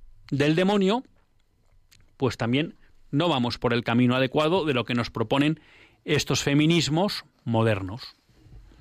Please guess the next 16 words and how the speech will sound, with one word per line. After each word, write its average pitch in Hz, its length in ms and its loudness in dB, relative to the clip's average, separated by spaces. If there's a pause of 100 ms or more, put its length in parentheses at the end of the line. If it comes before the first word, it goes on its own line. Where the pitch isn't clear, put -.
(1700)
No 131 180 2
vamos 101 280 -2
por 104 140 -2
el 104 80 -4
camino 98 320 -4
adecuado. 92 240 -2
Entonces, 110 240 -2
claro, 190 520 -2 (1900)
claro 170 540 -2 (640)
que - 80 -4
existe 120 580 -2 (460)
el 135 160 2
machismo 120 440 0
en 110 60 -2
la 107 80 -2
sociedad, 107 460 -8